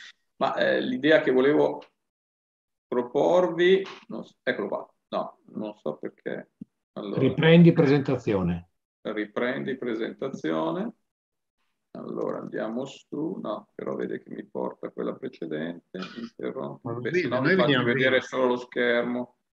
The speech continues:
Speaker 1: Non so perché faccia così. Allora questo, eh, eccolo qua. Eccolo qua. Allora, ma, eh, l'idea era quella di, eh, proporre al campus, eh, una raccolta prospettica e in parte retrospettiva, ma vedremo che sono stati fatti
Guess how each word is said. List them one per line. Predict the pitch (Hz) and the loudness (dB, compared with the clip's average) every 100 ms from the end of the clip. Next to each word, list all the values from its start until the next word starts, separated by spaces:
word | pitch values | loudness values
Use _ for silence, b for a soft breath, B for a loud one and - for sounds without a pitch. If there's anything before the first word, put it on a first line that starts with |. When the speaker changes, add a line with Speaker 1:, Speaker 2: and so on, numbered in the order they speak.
| - - _ _ _ _ _ _ - | -12 -12 _ _ _ _ _ _ -18
Speaker 1:
Non | - | -14
so | - - | -12 -10
perché | - - - | -8 -6 -6
faccia | - - - | -6 -8 -10
così. | - - - - | -10 -10 -10 -12
Allora | - 58 - - | -10 -6 -6 -6
questo, | - 69 78 - - 87 98 - _ | -4 -4 -4 -8 -8 -6 -6 -12 _
eh, | - 117 113 90 - - - | -10 -8 -8 -8 -12 -10 -10
eccolo | - - 139 156 | -10 -10 -8 -8
qua. | - 156 185 - _ _ _ | -6 -6 -6 -10 _ _ _
Eccolo | 135 135 98 | -2 0 0
qua. | - - - _ _ _ _ | -2 -8 -20 _ _ _ _
Allora, | 160 143 98 85 | 6 8 6 4
ma, | 143 - | 0 2
eh, | 143 139 139 143 | 4 4 4 4
l'idea | 165 165 175 107 | 4 6 6 6
era | 131 127 | 6 4
quella | 160 143 120 104 | 6 6 6 6
di, | 120 127 | 4 2
eh, | - 120 | 2 -2
proporre | 123 - 151 127 | -4 4 6 6
al | 131 | 4
campus, | - 143 147 139 160 160 - | 2 2 2 2 -2 -2 2
eh, | 180 202 - 131 120 117 117 110 | 4 4 4 4 6 6 6 4
una | 120 123 | 4 2
raccolta | - - 143 127 123 - 147 165 - - | 2 4 6 6 4 2 2 2 -2 -8
prospettica | 120 - - 147 - 110 - 131 156 | -10 -2 2 2 0 -6 0 2 2
e | 104 | 0
in | 101 | 0
parte | 123 131 - | 2 2 2
retrospettiva, | 113 - 117 107 - 107 - 139 104 | -2 -2 -4 -4 -6 -6 -4 0 0
ma | 98 | 0
vedremo | 98 104 117 113 | -2 0 0 0
che | - 104 98 | -2 -4 -4
sono | 104 - | -8 -6
stati | 104 107 | -6 -4
fatti | 120 120 - 110 | 0 0 -2 -6